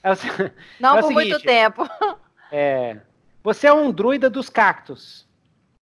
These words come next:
Speaker 1: Onde tem cacto, você pode comunicar com outros druidas. Então você conversa. Em qualquer lugar. E no deserto escuro tem cactos pra todo lugar. Você pode entrar no cactus, se tendo um cactus, você pode entrar em contato com seu pai,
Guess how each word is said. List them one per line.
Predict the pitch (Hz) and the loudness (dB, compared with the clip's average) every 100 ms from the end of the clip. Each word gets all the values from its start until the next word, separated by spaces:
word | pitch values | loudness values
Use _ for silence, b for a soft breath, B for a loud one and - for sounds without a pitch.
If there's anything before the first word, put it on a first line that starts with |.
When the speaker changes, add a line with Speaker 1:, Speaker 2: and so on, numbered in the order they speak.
| _ _ _ _ _ _ _ _ _ _ _ | _ _ _ _ _ _ _ _ _ _ _
Speaker 1:
Onde | 202 269 330 302 | -12 -6 -4 -2
tem | - 262 | 0 0
cacto, | 254 214 214 214 - 151 | 2 2 2 0 -10 -10
você | 127 180 | -8 -10
pode | - 202 202 | -2 0 0
comunicar | - 214 214 214 208 | -4 -6 -2 2 2
com | 214 | 0
outros | 208 208 170 | -6 -6 -6
druidas. | 190 180 123 123 | -4 -2 -6 -12
Então | 156 196 | -6 -4
você | 202 | -4
conversa. | 208 240 208 214 208 170 123 _ _ _ _ | -2 0 2 2 2 -4 -16 _ _ _ _
Em | |
qualquer | 214 - 262 | -6 0 0
lugar. | 262 240 233 | 0 -2 -2
E | 269 330 269 | -2 0 -2
no | 233 | 0
deserto | 220 208 220 | 2 2 0
escuro | - 220 | 0 -4
tem | 226 233 | -2 -4
cactos | 220 196 202 - 190 | -2 0 0 -4 -16
pra | - | -10
todo | 190 180 170 | -6 -6 -8
lugar. | 156 110 _ _ _ _ _ - | -10 -12 _ _ _ _ _ -20
Você | - 226 | -6 -2
pode | 226 240 254 269 | -2 2 2 2
entrar | 254 - 208 | -2 2 2
no | 214 | 2
cactus, | 220 220 226 - 240 - 214 - | 0 2 0 -4 -20 -20 -20 -20
se | - 180 | -20 -18
tendo | - 240 269 | -2 0 0
um | 262 | -2
cactus, | 220 226 220 214 | 2 2 0 -14
você | - 220 | -12 -6
pode | 226 226 | -4 -4
entrar | 214 226 | -4 -4
em | |
contato | 220 208 202 202 | -4 -2 -2 -4
com | - | -10
seu | 214 | -10
pai, | 190 160 139 | -4 -4 -4